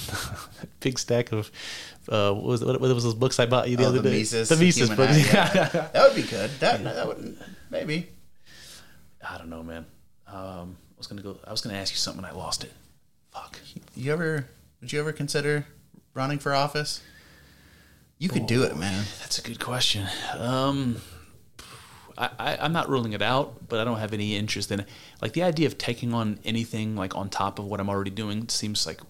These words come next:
Speaker 1: fucking impossible.
Speaker 2: Yeah.
Speaker 1: Um, but I, I wouldn't rule it out. I wouldn't rule it out.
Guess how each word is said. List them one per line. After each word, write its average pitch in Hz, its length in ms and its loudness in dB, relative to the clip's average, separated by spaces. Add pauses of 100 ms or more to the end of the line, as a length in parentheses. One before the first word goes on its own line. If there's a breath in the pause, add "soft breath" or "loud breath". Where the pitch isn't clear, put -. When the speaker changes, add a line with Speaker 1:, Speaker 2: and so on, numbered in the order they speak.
Speaker 1:
fucking - 500 -16
impossible. - 720 -6 (260 loud breath)
Speaker 2:
Yeah. 101 320 -6
Speaker 1:
Um, 87 520 -4 (800)
but 131 160 -2
I, 151 120 4
I 139 80 6
wouldn't 147 220 6
rule 104 160 2
it 90 60 2
out. 90 240 -2 (160)
I - 60 -12
wouldn't 101 200 -4
rule 76 140 -8
it 57 60 -6
out. 58 200 -8